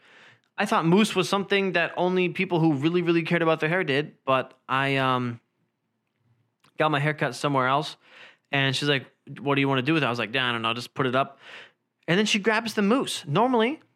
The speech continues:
they grab the pomade, but she grabs the mousse, and I'm like, "What's that?" She shook it, put a little dollop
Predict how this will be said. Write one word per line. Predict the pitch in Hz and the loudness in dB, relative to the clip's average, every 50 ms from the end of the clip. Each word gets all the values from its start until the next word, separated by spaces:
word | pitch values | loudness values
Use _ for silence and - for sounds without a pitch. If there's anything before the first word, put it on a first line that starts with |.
| _ _ _ _ | _ _ _ _
they | - 175 | -2 -2
grab | 175 170 196 196 190 185 | 0 0 0 -2 -2 -2
the | 180 | -6
pomade, | 147 - - 196 220 208 190 190 185 | -6 -4 -4 -4 -2 0 0 0 0
but | 151 147 | -2 -4
she | - - 190 | -6 -6 -6
grabs | 185 202 190 190 185 170 - | -4 -4 -4 -4 -4 -6 -6
the | 170 | -4
mousse, | 160 180 214 208 - - | -2 -2 -2 -4 -6 -6
and | 156 | -6
I'm | 156 156 | -4 -4
like, | 147 123 | -4 -4
"What's | 123 139 151 - | -4 -6 -6 -6
that?" | - 185 175 135 - - _ _ _ _ | -6 -4 -4 -4 -6 -10 _ _ _ _
She | - - - 127 | -14 -10 -6 -6
shook | - - - 139 135 - | -4 -2 -2 -2 -2 -4
it, | 175 - - _ _ _ _ _ _ _ _ | -6 -6 -8 _ _ _ _ _ _ _ _
put | - 151 | -6 -4
a | 151 | -2
little | 147 147 139 131 | 0 0 0 0
dollop | 123 120 120 120 127 143 151 - | -2 -2 -2 -2 -2 -2 -4 -4